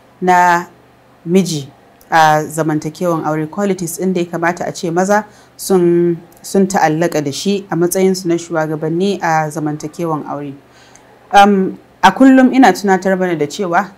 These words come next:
dukkan abin da za mu yi, a, a, a episode ɗin da ya gabata, Malam Mubarak ya gaya mana cewa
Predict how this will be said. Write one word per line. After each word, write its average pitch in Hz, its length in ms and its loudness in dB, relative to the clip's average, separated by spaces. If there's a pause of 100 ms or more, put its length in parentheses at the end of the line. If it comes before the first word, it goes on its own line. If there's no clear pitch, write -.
dukkan 254 400 2
abin 185 340 0
da 156 300 0
za 175 260 2
mu 170 140 -4
yi, 143 220 -8 (500)
a, 165 180 4 (160)
a, 175 80 2 (160)
a 180 140 4
episode 202 400 0
ɗin 202 60 2
da 190 80 2
ya 180 60 -2
gabata, 190 460 2
Malam 185 300 0
Mubarak 175 360 0
ya 175 140 -2
gaya 175 220 0
mana 165 240 -4
cewa 165 400 -2